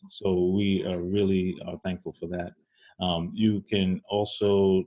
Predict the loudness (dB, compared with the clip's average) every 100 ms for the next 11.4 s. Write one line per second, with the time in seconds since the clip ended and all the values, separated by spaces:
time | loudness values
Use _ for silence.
0 | -2 -4 0 0 0 -2 -2 0 -2 -2
1 | -2 2 2 0 -4 -6 -4 -4 -4 0
2 | 2 4 4 2 2 2 -2 -4 0 4
3 | 6 6 4 0 -8 -8 -8 -8 -8 -20
4 | _ -10 -8 -10 -8 -8 -8 _ _ -4
5 | -4 -2 -2 -2 -2 -4 -4 -4 -8 -8
6 | -4 -4 -4 -10 -12 _ _ -20 -20 _
7 | 0 0 0 -4 -4 0 0 0 -4 -4
8 | -6 -6 -4 -4 -4 -4 -4 -4 -8 -6
9 | -6 -6 -6 -2 -2 0 2 2 2 4
10 | 4 4 0 -4 -2 -2 -2 -4 -4 -4
11 | -4 -2 -4 -6